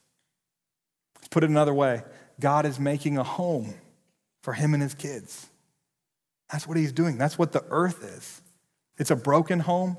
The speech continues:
right now, but it wasn't always, and it won't always be. It's a place for him to dwell with us.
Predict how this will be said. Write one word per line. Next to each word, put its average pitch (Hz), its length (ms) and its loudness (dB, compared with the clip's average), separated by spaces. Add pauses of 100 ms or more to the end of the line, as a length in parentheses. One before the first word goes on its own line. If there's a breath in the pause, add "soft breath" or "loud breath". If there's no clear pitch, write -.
(100)
right 160 180 4
now, 190 280 -6 (1400)
but 127 100 -2
it 131 60 -4
wasn't 147 280 2
always, 117 540 0 (100)
and 120 140 -4
it 110 100 -6 (160)
won't 131 420 -4 (340)
always 110 540 -6 (120)
be. 107 260 -18 (1120)
It's - 60 -18
a 135 60 -12
place 135 280 -4
for - 140 -12
him 123 200 -6
to 120 100 -10
dwell 113 440 -8 (400)
with 113 200 -8
us. - 340 -16